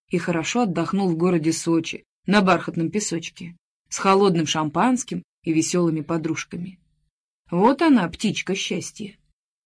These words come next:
Всего хватает, деньги идут, снова в бригадира ходит. Под началом полдесятка автомобильных спецов и крепкие бычки, умеющие свернуть кому надо шею. Даже Олег Злотников в подчинённых у Грошева числится.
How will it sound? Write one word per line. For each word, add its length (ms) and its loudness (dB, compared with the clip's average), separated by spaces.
Всего 440 6
хватает, 640 2
деньги 540 6
идут, 280 0
снова 440 0
в 60 0
бригадира 540 4
ходит. 480 -4
Под 160 4
началом 680 4
полдесятка 720 6
автомобильных 720 6
спецов 560 2
и 140 -2
крепкие 440 2
бычки, 600 -4
умеющие 560 6
свернуть 500 2
кому 240 2
надо 260 2
шею. 420 -8
Даже 300 4
Олег 320 8
Злотников 640 2
в 100 -20
подчинённых 720 6
у 60 4
Грошева 460 2
числится. 680 -6